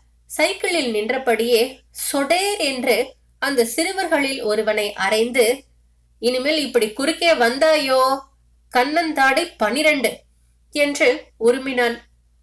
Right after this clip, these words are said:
அடிபட்ட சிறுவன், "அக்கா, அக்கா" என்று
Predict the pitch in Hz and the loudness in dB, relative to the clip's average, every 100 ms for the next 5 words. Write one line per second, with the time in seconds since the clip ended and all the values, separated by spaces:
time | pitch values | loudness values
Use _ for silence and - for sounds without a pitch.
0 | _ _ - 302 440 440 392 - 302 247 | _ _ -2 2 2 2 -2 -2 0 2
1 | 226 220 220 247 - _ _ _ _ - | 2 4 2 0 -8 _ _ _ _ -6
2 | 233 226 _ 285 277 277 302 349 - _ | -6 -6 _ -6 -2 0 -2 -4 -12 _
3 | _ _ - 233 - - 320 311 269 208 | _ _ -4 -4 -6 2 4 4 2 -2
4 | - _ _ 277 269 240 311 | -10 _ _ -4 0 0 0